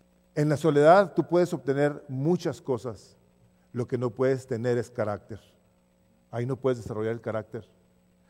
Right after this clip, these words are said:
Nosotros nos necesitamos los unos a los otros para ser edificados en amor a la imagen de Jesús. ¿Cómo? Amando, perdonando, pasando por alto las ofensas,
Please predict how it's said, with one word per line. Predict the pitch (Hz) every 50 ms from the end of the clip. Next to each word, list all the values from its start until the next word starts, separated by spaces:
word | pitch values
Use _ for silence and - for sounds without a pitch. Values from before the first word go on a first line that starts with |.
| _ _ - _ _ 131
Nosotros | 123 101 139 131 113 151 151
nos | 160 160 156 139
necesitamos | 110 110 127 107 - 139 135 147 156 147 147
los | 151 135 127 123 - -
unos | 139 151 170 165 175
a | 165
los | 160 156 - -
otros | 160 160 160 156 123 127 120 110 - - _ _ _ _ _ _ _
para | 135 127 131 113
ser | - 143 139 143 147 156 - -
edificados | - 151 143 143 143 - - 127 - - - - 151 156 170 175 160 139 - - - -
en | 160 151 147 143
amor | 131 127 127 139 147 160 170 180 180 175 - - - - - -
a | 147 151
la | 135 123
imagen | 127 127 123 147 160 170 156 - 170 175 165 160
de | 151 143
Jesús. | - 139 123 - 139 123 123 110 - - _ _ _ _ _ _ _ _ _
¿Cómo? | - 185 214 240 247 262 254 214 - - - - - - _ -
Amando, | - 139 135 139 151 170 190 208 208 208 208 214 208 208 202 175 - - - _ - - -
perdonando, | 156 143 135 139 135 135 139 165 180 190 196 196 185 208 208 196 202 -
pasando | 151 139 - 160 156 151 147 165
por | 139 147 139
alto | 147 147 127 127 147
las | 139 127 -
ofensas, | 143 120 - - 196 202 208 196 156 - 190 180 175 175 180 -